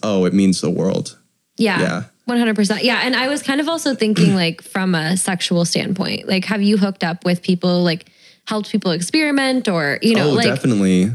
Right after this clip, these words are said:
Speaker 2: and what's that ex-, what's that experience been like for you?
Speaker 1: Um,
Speaker 2: <clears throat>
Speaker 1: it's been, it's been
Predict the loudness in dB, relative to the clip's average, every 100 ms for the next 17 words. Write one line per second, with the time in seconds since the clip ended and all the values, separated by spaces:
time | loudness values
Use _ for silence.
0 | 0 2 2 0 -2 -4 -4 -6 -8 -16
1 | _ _ -6 -2 -2 -2 0 0 2 2
2 | 0 -2 -2 -4 -4 -4 -4 -6 -8 -10
3 | -4 0 2 4 4 4 2 2 2 4
4 | 2 0 _ _ _ -4 -2 -2 -4 -4
5 | -2 2 4 4 2